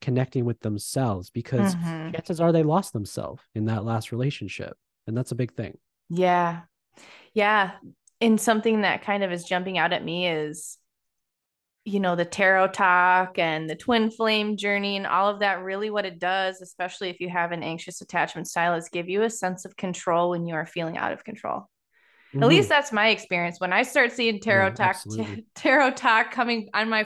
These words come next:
Speaker 2: For You page, I'm like, "Damn it. I'm losing, I'm spinning
Speaker 1: <laughs>
Speaker 2: out." <laughs>
Speaker 1: Yeah,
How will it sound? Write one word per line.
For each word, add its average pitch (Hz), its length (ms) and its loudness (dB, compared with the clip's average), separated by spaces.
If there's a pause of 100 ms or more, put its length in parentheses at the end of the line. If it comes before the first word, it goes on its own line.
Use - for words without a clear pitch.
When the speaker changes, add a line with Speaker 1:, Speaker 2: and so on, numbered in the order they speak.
Speaker 2:
For 220 160 0
You 208 200 -2
page, 190 320 -4
I'm 196 160 -2
like, 185 240 -6
"Damn 208 220 -2
it. 226 120 0 (720)
I'm 180 140 -4
losing, 262 340 2
I'm 240 120 2
spinning 277 420 0
Speaker 1:
<laughs> - 20 4
Speaker 2:
out." 285 360 4
<laughs> - 40 -2 (600)
Speaker 1:
Yeah, 131 320 0